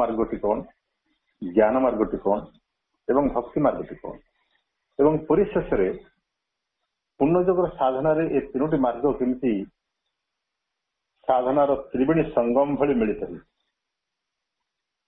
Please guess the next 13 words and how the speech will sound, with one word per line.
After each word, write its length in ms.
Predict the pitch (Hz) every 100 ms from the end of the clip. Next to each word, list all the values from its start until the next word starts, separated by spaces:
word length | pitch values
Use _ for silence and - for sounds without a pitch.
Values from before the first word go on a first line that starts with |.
| _ _ _ _ _ -
ଏବଂ 140 | 123 127 -
ତା 140 | 120 175
ଉପରେ 220 | 185 151
ଆମେ 120 | 139 123
ବିଶେଷ 340 | 107 - 160 -
ଭାବରେ 340 | - 123 123 107 - 110
ଏକାଗ୍ର 360 | 113 104 110 92
ହବା 200 | 98 143 220 _ _ _ _ _ _
ଭକ୍ତି 320 | 95 113 -
ମାର୍ଗ 260 | 143 104 -
ଉପରେ। 320 | 80 78 - - _ _ _ _ _ _ _ _ _ _ _ _ _ _ _ _ _ _ _ _ _ _ _ _ _ _ _ _ _ _ _ _ _
ପ୍ରଭୁ 160 | 131 135
ତାଙ୍କର 320 | 139 131 135